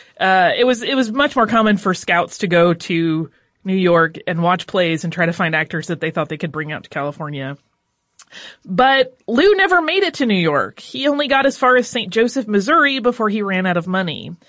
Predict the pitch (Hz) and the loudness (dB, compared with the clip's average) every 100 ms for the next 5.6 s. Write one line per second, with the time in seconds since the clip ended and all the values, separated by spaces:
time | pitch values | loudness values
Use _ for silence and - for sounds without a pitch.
0 | - - - - 277 359 370 359 311 294 | -20 -20 -10 -2 0 0 0 0 2 2
1 | 240 302 349 277 285 320 226 226 220 226 | 2 2 2 0 0 2 4 4 2 -2
2 | - 285 277 262 254 208 208 208 208 214 | -2 -2 0 -2 -2 -4 0 2 2 0
3 | - 262 269 190 170 180 170 165 156 160 | -2 -4 0 0 0 -2 -2 0 -2 -2
4 | 175 208 196 233 220 - 220 196 180 180 | -4 -6 -8 -8 -8 -6 -2 0 2 0
5 | 175 175 208 175 - | -2 -4 -4 -8 -12